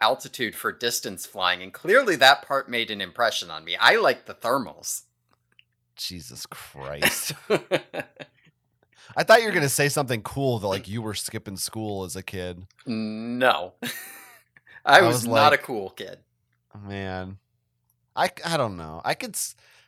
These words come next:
Speaker 2: I could see that for you, though. I want to see that for you.
Speaker 1: Hmm.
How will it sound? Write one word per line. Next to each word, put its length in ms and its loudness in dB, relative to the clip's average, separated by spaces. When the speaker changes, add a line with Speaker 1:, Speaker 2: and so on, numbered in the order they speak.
Speaker 2:
I 60 -14
could 180 -10
see 200 -6
that 220 0
for 200 -8
you, 120 -10
though. 340 -10
I 140 8
want 360 2
to 100 -4
see 200 -2
that 180 -2
for 200 -12
you. 280 -16
Speaker 1:
Hmm. 280 -8